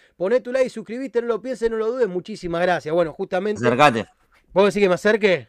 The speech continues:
Speaker 1: Mirá que
Speaker 2: Sí.
Speaker 1: hoy son una,
Speaker 2: Funciona.
Speaker 1: bueno, me voy a acercar.
Speaker 2: Así lo hace reír, ir un poco a Ale,
Speaker 1: Pero
Speaker 2: que Ale
Speaker 1: está,
Speaker 2: está
Speaker 1: sí,
Speaker 2: medio
Speaker 1: aparte
Speaker 2: serio hoy.
Speaker 1: tengo miedo que se me ponga medio serio, Ale. A ver, para. Sí, oh,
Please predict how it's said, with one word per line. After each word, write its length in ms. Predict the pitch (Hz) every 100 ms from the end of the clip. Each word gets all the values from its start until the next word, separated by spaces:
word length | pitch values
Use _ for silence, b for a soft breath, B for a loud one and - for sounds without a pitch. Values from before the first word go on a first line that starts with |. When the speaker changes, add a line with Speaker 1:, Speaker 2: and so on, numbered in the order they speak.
| _ _ _ _ _
Speaker 1:
Mirá 180 | 160 202
que 80 | 196
Speaker 2:
Sí. 60 |
Speaker 1:
hoy 80 | 220
son 160 | - 190
una, 100 | 196
Speaker 2:
Funciona. 360 | - 170 139
Speaker 1:
bueno, 120 | 113 -
me 80 | 160
voy 60 | 165
a 20 |
acercar. 340 | - 131 110 -
Speaker 2:
Así 220 | - 127
lo 60 | 180
hace 180 | 165 165
reír, 220 | 160 160 151 135 131
ir 100 | 139
un 80 | 135
poco 220 | 135 131
a 120 | 131
Ale, 120 | 120
Speaker 1:
Pero 100 | 185
Speaker 2:
que 60 | 196
Ale 120 | 113
Speaker 1:
está, 140 | 117 107
Speaker 2:
está 40 |
Speaker 1:
sí, 60 | 101
Speaker 2:
medio 140 | 104
Speaker 1:
aparte 120 | -
Speaker 2:
serio 280 | - 98 87
hoy. 60 | 85
Speaker 1:
tengo 140 | 214
miedo 140 | 220
que 40 | 208
se 100 | 185
me 60 | 180
ponga 220 | 185 196
medio 200 | 190 180
serio, 320 | - 165 156
Ale. 140 | 151 139 _ _ _ _ _ _ _ _ _ _ _ _ _ _ _ _ _
A 140 | - 135
ver, 120 | 156
para. 240 | - 139 - _ _ _ _ _ _ _ _ _ _ _ _ _ _ _ _ _
Sí, 500 | - - - - - - _
oh, 180 | 214 196